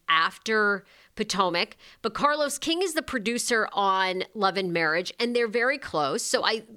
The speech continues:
may, you know, probably Carlos was able to say to her, "Let's do this. We'll, you know, maybe you can have a little bit of a say as to how you're portrayed." So they probably, I, I'm just speculating. I don't know that, but maybe that swayed them. But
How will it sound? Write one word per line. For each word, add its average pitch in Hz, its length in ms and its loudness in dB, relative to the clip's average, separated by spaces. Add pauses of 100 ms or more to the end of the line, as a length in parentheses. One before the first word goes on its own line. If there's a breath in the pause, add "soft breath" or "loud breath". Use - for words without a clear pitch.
may, 233 300 -2
you 233 100 -4
know, 180 100 0
probably 220 480 0
Carlos 190 500 0
was 175 140 -4
able 175 220 -2
to 175 100 -10
say 165 200 -4
to 180 80 -4
her, 185 120 -4
"Let's 220 260 -2
do 330 280 -8
this. 302 260 -6
We'll, 170 320 -4
you 185 140 -2
know, 160 260 -2 (360)
maybe 190 260 -6
you 185 140 -8
can 185 140 -10
have 175 140 -4
a 170 60 -2
little 196 320 -2
bit 285 160 -2
of 285 80 -4
a 294 80 -4
say 285 500 -2 (280 loud breath)
as 226 220 -4
to 262 80 -4
how 233 280 4
you're 220 260 -4
portrayed." 220 720 -2 (200 loud breath)
So - 160 -2
they 233 140 0
probably, 214 500 -2 (460)
I, 139 100 -2
I'm 175 140 -8
just 180 200 -6
speculating. 156 500 -8
I 160 80 -10
don't 156 160 -8
know 156 120 -12
that, 160 200 -10
but 208 160 -6 (540)
maybe 208 320 0
that 190 260 2
swayed 190 400 0
them. 214 240 2
But 262 340 2